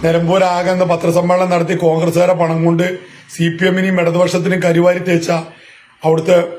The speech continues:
ഒരു സ്വതന്ത്ര എം എൽ എ വെല്ലുവിളിച്ചുകൊണ്ട് പാർട്ടി ചിഹ്നത്തില് മത്സരിച്ച് ഒരു പിണറായി വിജയൻ മത്സരിക്കുന്നത് പോലെ തന്നെ ഒരു പാർട്ടി സംസ്ഥാന കമ്മിറ്റി അംഗം മത്സരിച്ച്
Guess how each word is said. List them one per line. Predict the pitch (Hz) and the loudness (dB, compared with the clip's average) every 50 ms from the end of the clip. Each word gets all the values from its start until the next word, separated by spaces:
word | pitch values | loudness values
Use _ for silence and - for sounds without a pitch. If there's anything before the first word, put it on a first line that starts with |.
| - 190 | -8 -2
ഒരു | 170 170 | -2 -2
സ്വതന്ത്ര | 165 175 165 156 160 160 170 180 | 0 0 0 0 2 2 2 2
എം | 180 170 165 160 | 2 2 2 0
എൽ | 160 165 160 165 | 0 0 0 0
എ | 160 160 - - - - - - _ _ _ _ _ _ _ - | 0 0 -2 -8 -14 -20 -20 -20 _ _ _ _ _ _ _ -2
വെല്ലുവിളിച്ചുകൊണ്ട് | 160 165 175 185 196 208 185 175 170 160 165 170 170 170 165 | 0 0 2 4 4 2 2 2 -2 0 0 2 2 2 0
പാർട്ടി | 165 165 - 156 151 160 170 165 - 190 | -2 -2 -2 0 0 0 -2 -4 -6 -8
ചിഹ്നത്തില് | 170 - 180 160 156 160 156 160 160 156 160 165 160 - | -6 -4 -2 -2 -2 -2 -2 -2 -2 -2 -2 -2 -4 -4
മത്സരിച്ച് | 151 143 143 139 135 - - 165 160 151 - - 175 180 185 185 - - - - - _ _ _ _ _ _ _ _ _ _ _ - | -6 -4 -4 -6 -6 -4 -2 -2 -2 -4 -4 -4 -6 -6 -6 -10 -16 -20 -20 -20 -20 _ _ _ _ _ _ _ _ _ _ _ -2
ഒരു | 170 175 185 185 185 190 190 - - | 0 0 2 2 0 -2 -4 -4 -2
പിണറായി | 165 165 170 185 196 208 | 0 2 4 4 4 2
വിജയൻ | 214 220 196 226 220 214 | 2 0 -2 -2 0 0
മത്സരിക്കുന്നത് | 202 196 190 - 196 190 180 - 202 185 185 | 0 -2 0 0 0 0 0 0 0 0 0
പോലെ | 180 165 175 170 160 156 | 2 2 2 2 2 0
തന്നെ | 147 135 - - - - | -2 -6 -8 -10 -8 -4
ഒരു | 160 156 | -4 -2
പാർട്ടി | 151 156 170 160 170 170 175 185 180 165 | -2 0 0 -2 -2 -2 -2 -2 -2 0
സംസ്ഥാന | 170 165 165 170 170 170 180 180 185 - - - - - - - - _ _ _ _ _ _ _ _ | -2 0 0 0 0 0 -2 -2 -4 -6 -10 -16 -20 -20 -20 -20 -20 _ _ _ _ _ _ _ _
കമ്മിറ്റി | - 170 175 170 160 | -2 0 0 0 2
അംഗം | 185 175 170 165 175 170 165 - - - | 0 0 2 0 0 -2 -2 -6 -8 -4
മത്സരിച്ച് | 170 156 143 135 - 170 165 165 165 - 170 | -4 -2 -2 -2 0 0 0 0 0 -2 -2